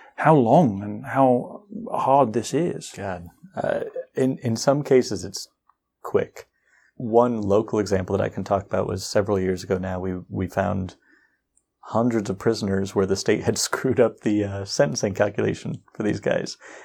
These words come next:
Speaker 2: and they had been improperly releasing criminals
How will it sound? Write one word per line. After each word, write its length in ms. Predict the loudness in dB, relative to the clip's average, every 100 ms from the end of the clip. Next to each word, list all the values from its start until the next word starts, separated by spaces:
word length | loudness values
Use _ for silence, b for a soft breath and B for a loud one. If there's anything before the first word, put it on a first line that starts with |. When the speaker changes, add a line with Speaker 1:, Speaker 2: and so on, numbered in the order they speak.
| B
Speaker 2:
and 180 | -2 4
they 120 | 4
had 140 | 4
been 260 | 2 0 0 -4
improperly 640 | -2 0 2 2 2 0
releasing 680 | 0 -2 -4 -4 -4 -4 -8 _ _ _
criminals 560 | -2 0 0 -4 -6